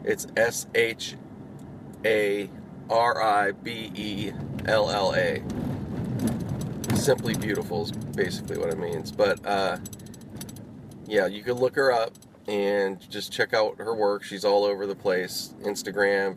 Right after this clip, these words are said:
Facebook, so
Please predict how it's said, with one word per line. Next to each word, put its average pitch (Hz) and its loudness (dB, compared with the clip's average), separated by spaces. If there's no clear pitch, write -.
Facebook, 98 2
so 87 0